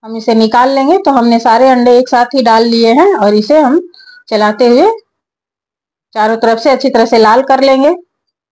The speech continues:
और जैसे ही ये लाल हो जाता है हम इसे निकाल लेते हैं। तो हमारे अंडे लाल हो चुके हैं, इससे ज्यादा हमें नहीं इसे तलना है, तो हम इसे निकाल लेते हैं। और सारे अंडे निकालने के बाद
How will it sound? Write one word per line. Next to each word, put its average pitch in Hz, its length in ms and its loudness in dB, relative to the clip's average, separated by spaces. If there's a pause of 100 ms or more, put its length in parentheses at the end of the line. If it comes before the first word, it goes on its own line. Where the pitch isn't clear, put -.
(1800)
और 226 80 -10
जैसे 277 280 0
ही 339 120 2
ये 330 80 2
लाल 302 260 2
हो 294 100 2
जाता 262 320 0
है 392 120 2
हम 277 200 0
इसे 233 180 0
निकाल 226 320 0
लेते 262 200 0
हैं। 311 120 2
तो 285 140 0
हमारे 233 320 0
अंडे 226 200 2
लाल 233 240 2
हो 269 80 0
चुके 277 240 -4
हैं, 311 220 2 (420)
इससे 233 260 -2
ज्यादा 226 300 0
हमें 233 260 0
नहीं 254 220 2
इसे 254 200 0
तलना 226 320 0
है, 359 160 2
तो 403 120 -2
हम 226 160 2
इसे 220 200 0
निकाल 214 340 2
लेते 214 280 0
हैं। 320 160 2 (4000)
और 240 100 -10
सारे 311 260 2
अंडे 339 220 2
निकालने 302 420 0
के 285 140 0
बाद 294 220 2